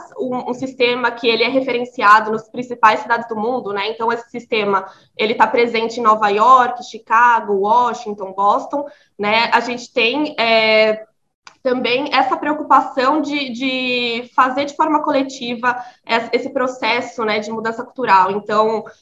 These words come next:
é, em todas as cidades que a gente opera, a gente compartilha, né, os dados da, de uso dessas bicicletas pra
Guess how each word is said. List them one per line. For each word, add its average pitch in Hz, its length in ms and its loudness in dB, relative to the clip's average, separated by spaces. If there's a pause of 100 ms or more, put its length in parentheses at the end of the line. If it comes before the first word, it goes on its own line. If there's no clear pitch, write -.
(140)
é, 214 600 4 (100)
em 254 80 -6
todas 269 240 0
as 320 100 -2
cidades 247 300 0
que - 80 -4
a - 20 -2
gente 254 240 -4
opera, 196 560 0
a 220 100 2
gente 240 200 -6
compartilha, 269 840 0
né, 220 160 0
os 214 120 -2
dados 220 460 6
da, 196 300 4
de 202 200 -8
uso 262 300 -4
dessas 220 260 -6
bicicletas - 580 -6
pra - 360 2